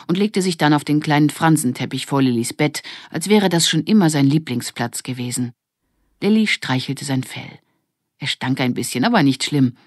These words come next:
Nachher würde sie Sneaker eine Dusche verpassen. Aber jetzt musste sie sich erst einmal um die Küken kümmern. „Du bleibst brav hier liegen.“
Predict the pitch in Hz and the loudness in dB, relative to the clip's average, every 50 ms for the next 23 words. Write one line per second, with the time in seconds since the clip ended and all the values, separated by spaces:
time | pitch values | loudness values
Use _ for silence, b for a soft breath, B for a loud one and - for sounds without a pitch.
0 | b b b b _ - 95 113 - 147 143 135 143 135 127 123 120 120 120 - | b b b b _ -8 -8 -4 -2 -2 0 0 0 0 0 0 -2 -2 -4 0
1 | - 156 156 156 151 110 82 117 120 - - 165 180 - - 120 - - - - | 2 2 2 2 0 -2 -2 -2 -4 -2 -2 -2 -2 -2 -4 -6 -6 -10 -10 -10
2 | - - - - 101 - - _ _ _ _ _ _ _ _ _ _ - 151 143 | -10 -10 -10 -12 -14 -16 -18 _ _ _ _ _ _ _ _ _ _ -6 -4 0
3 | 143 175 226 220 - - - 175 160 156 - 139 139 120 117 127 131 - - 185 | 2 2 2 2 2 0 2 2 2 0 -2 -4 -6 -6 -8 -10 -8 -2 0 0
4 | 185 - 127 147 151 143 135 120 143 135 135 135 - - 151 - - 113 - - | 0 0 2 2 4 4 4 4 2 0 0 -2 -4 -4 -4 -4 -4 -6 -6 -6
5 | - 107 - - - - - _ _ _ _ _ _ _ _ _ _ _ _ - | -8 -10 -10 -12 -14 -16 -20 _ _ _ _ _ _ _ _ _ _ _ _ 0
6 | 196 220 202 196 170 156 - - _ - 175 208 226 226 - 180 165 156 170 175 | 2 4 6 6 4 4 2 -2 _ 2 4 4 4 4 4 4 4 4 4 2
7 | 160 151 117 | 2 0 -2